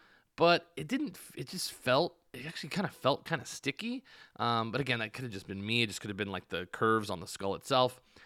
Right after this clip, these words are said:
But I also just did not enjoy the drink. Um, and again, that's not to do anything with the bartender. I'm not a fan of tequila old fashions. I'm not a fan of really any mixed drink,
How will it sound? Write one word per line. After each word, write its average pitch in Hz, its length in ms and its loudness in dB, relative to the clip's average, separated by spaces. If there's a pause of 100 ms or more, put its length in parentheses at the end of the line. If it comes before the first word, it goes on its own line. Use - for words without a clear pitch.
(280)
But 147 320 4 (800)
I 180 100 4
also 214 180 4
just 160 160 -4
did 151 80 0
not 131 200 8
enjoy 123 240 4
the 95 80 0
drink. 135 540 -2 (140)
Um, 120 340 4
and 151 100 4
again, 143 240 4
that's 135 200 -2
not 143 280 4
to 131 60 -8
do 120 180 0
anything 113 220 -2
with 101 100 -8
the 85 60 -10
bartender. 143 600 2
I'm 113 140 -6
not 123 100 2
a 107 60 -8
fan 113 480 0
of 101 520 -2 (460)
tequila 123 560 -2
old 113 220 -4
fashions. 113 500 2
I'm 123 80 -4
not 120 100 0
a 110 40 0
fan 113 280 -4
of 98 120 -8
really 104 340 -4
any 113 300 -2
mixed 104 480 -4
drink, 104 420 -6